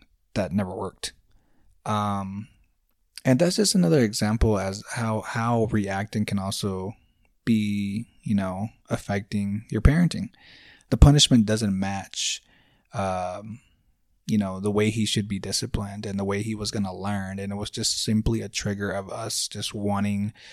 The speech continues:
for whatever he was doing to just stop. And it just became, like, a pattern of, like, "Take your iPad away." And so we started to realize and reflect, like, this isn't really working.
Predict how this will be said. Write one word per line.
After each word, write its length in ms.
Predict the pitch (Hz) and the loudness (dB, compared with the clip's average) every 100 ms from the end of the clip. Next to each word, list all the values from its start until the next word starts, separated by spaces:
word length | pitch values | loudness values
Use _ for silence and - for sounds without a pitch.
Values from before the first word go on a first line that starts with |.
| - - - _ _ _ _ | -20 -20 -20 _ _ _ _
for 120 | - | -2
whatever 300 | 104 113 156 | 2 6 8
he 100 | 113 | 8
was 140 | 101 98 | 6 4
doing 260 | 95 90 | 0 -2
to 120 | 90 95 | -4 -6
just 220 | 92 - | -4 -4
stop. 440 | - 98 101 - | -4 -6 -6 -4
And 160 | 107 110 | -6 -6
it 160 | 107 | -8
just 160 | 110 - | -8 -4
became, 300 | 101 - 104 | -2 -2 -2
like, 160 | 98 101 | -2 -2
a 40 | |
pattern 380 | - 107 98 95 | -2 0 -4 -4
of, 80 | 95 | -6
like, 220 | 95 - - - | -8 -12 -20 -4
"Take 160 | 117 110 | -2 0
your 160 | 98 | -2
iPad 180 | 98 98 | -2 -2
away." 240 | 95 92 | -4 -6
And 140 | 101 - | -4 2
so 120 | 175 | 4
we 140 | 156 | 6
started 340 | 139 - 135 131 | 4 4 4 6
to 120 | 131 | 4
realize 480 | 98 95 107 95 101 | 4 2 0 -2 -4
and 80 | 98 | -6
reflect, 400 | 92 - 95 95 | -6 -6 -8 -6
like, 200 | 92 - _ _ | -10 -12 _ _
this 140 | 131 175 | -2 0
isn't 240 | 214 180 | 2 2
really 240 | 120 107 90 | 2 2 0
working. 500 | 90 107 127 135 | 0 0 0 0